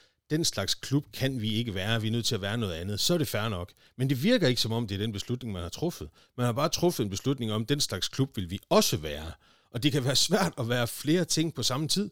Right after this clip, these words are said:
Altså, når du henter Inge André Olsen ind, så henter du en sportsdirektør, som har for vane at hente, øh, wildcards bes-, i besynderlige ligaer og bringe dem ind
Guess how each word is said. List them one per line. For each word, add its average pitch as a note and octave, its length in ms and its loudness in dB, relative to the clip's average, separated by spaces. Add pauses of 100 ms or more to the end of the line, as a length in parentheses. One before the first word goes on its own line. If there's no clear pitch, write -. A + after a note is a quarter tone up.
(300)
Altså, B2+ 240 0
når C3 140 0
du C3 80 2
henter A#2+ 400 0 (200)
Inge C3 260 -2
André A#2 240 0
Olsen G3+ 360 2
ind, D#3 120 6
så - 120 4
henter F3+ 280 6
du A2 320 2
en G#2+ 120 0
sportsdirektør, - 1000 -2 (320)
som G#2+ 300 2 (100)
har A2 180 0
for A2+ 140 0
vane C3+ 400 2
at G#2+ 80 2
hente, G#2 480 4 (440)
øh, G2 400 4
wildcards A2+ 920 4 (480)
bes-, A2+ 140 0
i C#3 100 0
besynderlige A#2+ 520 4
ligaer G#2+ 460 2
og G2+ 200 -2
bringe G#2+ 240 2
dem G2+ 80 0
ind C#3 200 4